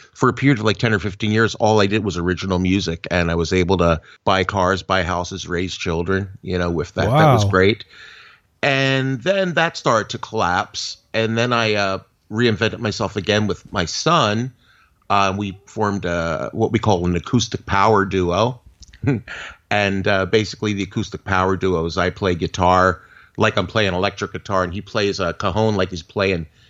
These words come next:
Speaker 1: like he's Keith Moon. And we go out there and we rock the house of two people, and we did that for
Speaker 2: <laughs>
Speaker 1: another five years or so. And, uh, we were just getting ready to re-, start recording and doing original music with that. And then,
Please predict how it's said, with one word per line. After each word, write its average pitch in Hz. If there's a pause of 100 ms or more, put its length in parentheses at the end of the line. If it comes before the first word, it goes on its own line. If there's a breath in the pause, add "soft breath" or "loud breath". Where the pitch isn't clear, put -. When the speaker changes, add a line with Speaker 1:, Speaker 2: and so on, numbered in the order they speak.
(140 soft breath)
Speaker 1:
like 110
he's 104
Keith -
Moon. 107 (400 soft breath)
And 110
we 110
go 113
out 107
there 113
and 104
we 101
rock 107
the 101
house 101
of 90
two 113
people, 135
and 101
we 101
did 98
that 131
for -
Speaker 2:
<laughs> -
Speaker 1:
another 104
five 98
years 92
or 92
so. 98 (840 loud breath)
And, 104
uh, 95
we 107
were 107
just 95
getting 113
ready 110
to 101
re-, 95 (120)
start -
recording 107
and 101
doing 101
original 95
music 95
with -
that. 120
And 107
then, 107